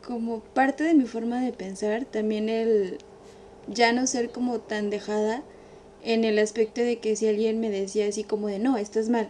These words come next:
"Ah, sí, sí, estoy mal", o sea, ya es como de, "Bofo, ¿por qué estoy mal, no?". O sea, como el ya empezar a, a cuestionarme a mí misma y como buscar más cosas y ya de ahora sí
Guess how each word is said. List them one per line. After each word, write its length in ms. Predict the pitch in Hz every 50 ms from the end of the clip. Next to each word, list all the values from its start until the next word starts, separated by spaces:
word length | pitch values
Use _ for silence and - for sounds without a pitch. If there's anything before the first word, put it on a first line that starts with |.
| - - -
"Ah, 180 | 240 262 262 254
sí, 160 | - 262 247
sí, 120 | 226 233 226
estoy 200 | - - 214 214
mal", 200 | 214 208 196 202 208
o 20 |
sea, 160 | - - 202
ya 140 | 202 208 208
es 80 | 208 208
como 220 | - 240 233 226
de, 80 | 196 190
"Bofo, 360 | 196 - 302 - - 214 190
¿por 140 | - 208 214
qué 80 | - 240
estoy 200 | - - - 262
mal, 280 | 269 277 262 240 214
no?". 80 | 214 220
O 640 | - - - - - - - - - - - - - -
sea, 320 | - 220 202 196 196 202 - - - - - - - - - -
como 360 | 226 226 220 214 214 214 214
el 360 | 208 208 208 208 208 202 - - -
ya 120 | 233 233
empezar 460 | 240 240 240 277 294 285 - 262 254
a, 340 | 254 254 254 247 - - -
a 80 | 214 214
cuestionarme 760 | - 214 208 208 - 220 208 208 202 208 208 214 220 226
a 40 | 233
mí 140 | 240 240 240
misma 580 | 240 240 240 247 240 240 247 254 262 269 285 - - - - - - - - - - - - - - -
y 80 | 220
como 260 | - - 214 214 208
buscar 420 | 196 202 208 202 - - 220 220 233
más 260 | 240 240 247 254 -
cosas 440 | - - 247 254 262 277 277 277 -
y 80 | - 202
ya 140 | 214 214 220
de 60 | 226
ahora 140 | 226 233 226
sí 120 | - 226